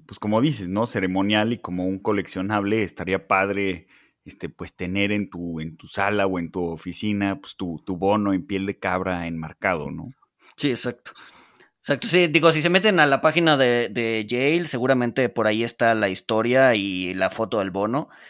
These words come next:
Speaker 2: Pero bueno, es un caso, es, es como el otro caso de la moneda, ¿no? O sea, si bien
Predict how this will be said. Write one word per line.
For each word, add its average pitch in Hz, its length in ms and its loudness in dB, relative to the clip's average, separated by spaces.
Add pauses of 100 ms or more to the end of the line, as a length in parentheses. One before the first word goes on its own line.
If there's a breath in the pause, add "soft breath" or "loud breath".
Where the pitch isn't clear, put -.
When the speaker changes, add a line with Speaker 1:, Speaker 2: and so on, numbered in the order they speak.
Speaker 2:
Pero 123 180 -2
bueno, 135 180 4
es 143 80 -4
un 151 80 -2
caso, 156 340 4 (300 loud breath)
es, 147 220 -4
es 160 160 -4
como 156 240 -2
el 143 80 2
otro 151 220 -2
caso 147 200 -2
de 143 60 0
la 131 100 0
moneda, 123 320 -2
¿no? 135 180 -4
O 135 60 -4
sea, 123 500 0
si 135 200 0
bien 170 400 4